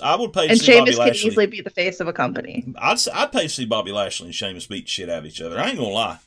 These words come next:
Speaker 1: They, they, those two boys get
Speaker 2: Those
Speaker 1: stiff with each other.
Speaker 2: hard-hitting motherfuckers.
Speaker 1: Yep.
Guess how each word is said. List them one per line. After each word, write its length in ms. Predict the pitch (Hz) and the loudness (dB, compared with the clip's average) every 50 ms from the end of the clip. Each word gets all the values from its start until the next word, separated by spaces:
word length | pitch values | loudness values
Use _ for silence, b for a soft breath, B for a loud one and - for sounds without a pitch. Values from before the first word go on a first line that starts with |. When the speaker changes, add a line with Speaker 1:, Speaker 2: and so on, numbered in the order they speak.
| _ - | _ -4
Speaker 1:
They, 200 | - 110 143 85 | 0 0 0 2
they, 200 | 87 131 160 175 | 2 2 0 2
those 240 | - 151 175 190 - | 2 0 0 0 0
two 140 | - 147 123 | -2 -4 -2
boys 240 | 120 113 113 101 - | -2 -4 -4 -6 -8
get 120 | - - | -8 -4
Speaker 2:
Those 180 | - 208 226 226 | 4 6 6 6
Speaker 1:
stiff 100 | 233 - | 4 0
with 100 | 190 196 | -8 -8
each 60 | 196 | -2
other. 120 | - 220 | 4 8
Speaker 2:
hard-hitting 500 | 220 233 240 233 233 240 247 226 226 214 | 10 10 10 10 10 8 6 6 6 6
motherfuckers. 760 | 226 214 185 175 190 - - 180 175 175 - - - - - - | 4 4 4 2 0 -2 -2 -6 -6 -6 -6 -8 -8 -8 -8 -4
Speaker 1:
Yep. 240 | 98 98 - _ | -4 -4 -4 _